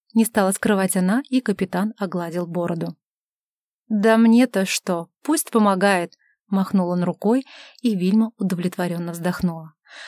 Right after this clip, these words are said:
Устраивать свои порядки на судне было чревато,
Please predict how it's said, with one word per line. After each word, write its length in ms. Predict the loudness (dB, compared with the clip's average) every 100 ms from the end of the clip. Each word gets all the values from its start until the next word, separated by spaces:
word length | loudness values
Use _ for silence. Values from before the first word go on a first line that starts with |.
| -20 -12
Устраивать 560 | -6 0 2 2 0 -2
свои 260 | 0 0
порядки 500 | 0 0 0 -2 0
на 140 | 0 -2
судне 360 | -2 -2 0
было 200 | 0 -4
чревато, 580 | -4 -4 -2 -2 -2